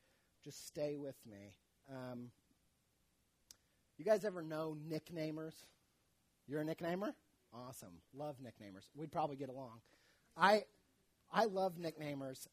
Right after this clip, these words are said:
Um, and so for this moment, I'm gonna tell you my top three nicknamers. My number one, you don't know, is my cousin Jared. He was a real weirdo.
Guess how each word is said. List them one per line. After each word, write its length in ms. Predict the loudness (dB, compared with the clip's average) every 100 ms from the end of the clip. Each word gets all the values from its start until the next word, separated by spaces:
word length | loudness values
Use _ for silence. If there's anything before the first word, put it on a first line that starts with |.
| _ -4
Um, 280 | 0 2 0
and 80 | -2
so 260 | 2 2 2 _ _ -12
for 120 | -8 -4 4
this 260 | 4 4
moment, 420 | -6 -4 -4 -4 -6
I'm 120 | -6
gonna 200 | -6 -8 -12 _ _ -6
tell 140 | -4
you 80 | -2
my 140 | -4 -10 -8
top 220 | -8 -8 -10
three 300 | -8 -6 -4
nicknamers. 640 | -6 -10 -12 -14 -12 -14 -16 -20 -20 -20 _
My 100 | -4
number 320 | -2 0 2 0
one, 280 | 0 -4
you 80 | -4
don't 200 | -6 -6
know, 260 | -6 -4 -6
is 80 | -8
my 80 | -14
cousin 300 | -12 -10 -10
Jared. 420 | -10 -10 -8 -10 -12 -20 _ -14
He 120 | -10
was 140 | -10
a 40 | -12 -14 -8
real 240 | -6 -6 -6
weirdo. 440 | -8 -10 -14 -16